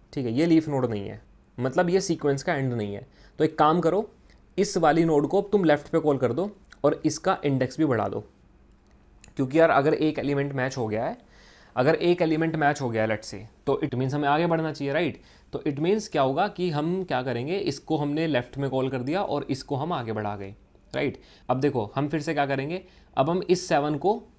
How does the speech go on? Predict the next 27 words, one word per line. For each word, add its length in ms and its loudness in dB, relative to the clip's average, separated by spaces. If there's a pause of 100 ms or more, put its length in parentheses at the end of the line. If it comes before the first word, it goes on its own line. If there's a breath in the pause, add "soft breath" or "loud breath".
(160)
इस 180 -4
सेवन 260 0
वाले 260 2 (200)
नोड 320 0
के 80 0
डेटा 240 -2
को 140 -4
कंपेयर 380 -2
करेंगे 280 -4
इससे। 320 -12 (380)
आप 200 4
मुझे 180 4
ये 80 8
बताइए 400 -2
क्या 260 -2
इस 140 -4
सेवन, 460 -2 (220)
सेवन 340 0
नोड 220 0
का 80 -2
डेटा 400 0
इस 180 -4 (120)
ith 280 2
इंडेक्स 300 -4
के 100 -8
बराबर 320 -2
है, 160 -10